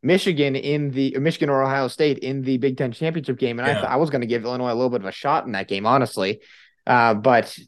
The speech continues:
Speaker 1: uh, it was, it was not to be for them. They end up losing the next week, uh, to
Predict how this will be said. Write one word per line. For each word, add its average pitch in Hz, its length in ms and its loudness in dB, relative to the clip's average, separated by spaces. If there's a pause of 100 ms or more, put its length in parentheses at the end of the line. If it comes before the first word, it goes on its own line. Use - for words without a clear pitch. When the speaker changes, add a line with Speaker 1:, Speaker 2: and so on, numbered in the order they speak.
(120)
Speaker 1:
uh, 113 360 0
it 120 80 0
was, 113 240 -2
it 120 80 -6
was 113 120 -4
not 110 200 -4
to 110 80 -8
be 117 100 4
for 117 140 -4
them. 120 180 2
They 113 80 2
end 110 100 2
up 101 120 0
losing 117 340 2
the 113 60 -2
next 110 260 -4
week, 120 400 2 (540)
uh, 110 320 2
to 113 580 2